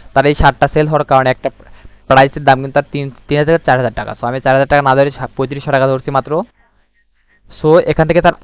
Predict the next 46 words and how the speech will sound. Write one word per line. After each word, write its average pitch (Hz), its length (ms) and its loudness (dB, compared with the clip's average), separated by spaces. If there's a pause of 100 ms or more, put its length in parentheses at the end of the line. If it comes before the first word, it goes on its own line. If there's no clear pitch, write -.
চোদ্দ 151 260 2
হাজার 165 240 2 (100)
পাঁচশো 139 280 -2
টাকা 156 160 0
কিন্তু 151 200 -6
তার 151 100 4
এখান 147 180 -4
থেকে 151 120 -4
already 151 460 0
ইনকাম 143 300 -4
হয়েছে, 127 240 -6
প্রফিট 135 420 -2
হয়েছে, 113 380 -8
ঠিক 160 120 -4
আছে? - 180 -6 (480)
So 151 60 -2
এ-, 147 260 2
এবং 147 460 0
তার 143 180 4
এনগেজ, 147 460 -2
স্যার, 135 240 -2
এবং 143 240 -4
তার 143 240 0
অ্যাডটা 143 300 0
কিন্তু 156 180 -6
অনেক 147 340 -4
ভালো 131 180 6
একটা 135 260 0
চলতেছে। 131 320 -10
দেখেন 139 280 -4
মাত্র 156 380 -2 (140)
ওয়ান 151 220 -2
পয়েন্ট, 180 320 -2 (240)
সরি, 143 240 -2 (460)
ওয়ান 156 200 0
পয়েন্ট, 180 320 0
মানে 156 160 -6
এক 139 260 0
ডলার 165 240 6 (420)
তেরো 151 200 4
সেন্টে 160 440 -2
তার 165 140 4
এটা 160 160 0
খরচ 143 220 -4
হয়েছে 135 340 -2
এবং 135 200 -4